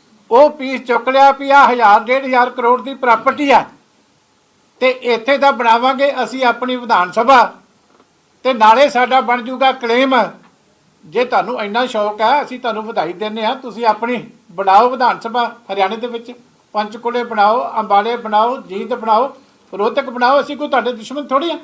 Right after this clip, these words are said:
ਪਰ ਅਸੀਂ ਇਹ ਸਾਜ਼ਿਸ਼ ਨੂੰ ਸਮਝਦੇ ਹਾਂ ਕਿ ਦੋ ਕਿਲੋਮੀਟਰ ਦੇ ਫਰਕ ਨਾਲ ਤੁਸੀਂ ਤਬਾਦਲਾ ਕਰਕੇ ਜਿਹੜਾ, ਤੇ ਇਹ ਸਾਨੂੰ ਕੀ ਤੁਸੀਂ ਮੂਰਖ ਸਮਝਦੇ ਹੋ?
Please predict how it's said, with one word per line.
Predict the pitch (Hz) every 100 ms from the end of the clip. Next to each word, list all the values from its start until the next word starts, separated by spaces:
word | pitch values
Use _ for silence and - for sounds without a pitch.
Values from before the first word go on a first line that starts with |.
| - _ _ _ _ _ _ _ _ _ 254
ਪਰ | 277
ਅਸੀਂ | 294 339
ਇਹ | 277 254 269 311
ਸਾਜ਼ਿਸ਼ | 339 285 285 311 247
ਨੂੰ | 320
ਸਮਝਦੇ | 320 269 311 269
ਹਾਂ | 311
ਕਿ | 339 349
ਦੋ | 202 233 269 320
ਕਿਲੋਮੀਟਰ | 320 320 330 330 330
ਦੇ | 339
ਫਰਕ | 330 285 294
ਨਾਲ | 285 262 - - - _ _ _ _ _ _ _ _ _ -
ਤੁਸੀਂ | 262 311
ਤਬਾਦਲਾ | 339 285 247 262 285 320 359
ਕਰਕੇ | 359 339 330 339 262 - _ 208
ਜਿਹੜਾ, | 262 262 180 - _ _ _ _ _ _ _
ਤੇ | 269
ਇਹ | 254 269
ਸਾਨੂੰ | - 220 233 262
ਕੀ | 285
ਤੁਸੀਂ | 269 233
ਮੂਰਖ | 233 220 226
ਸਮਝਦੇ | 330 349
ਹੋ? | 330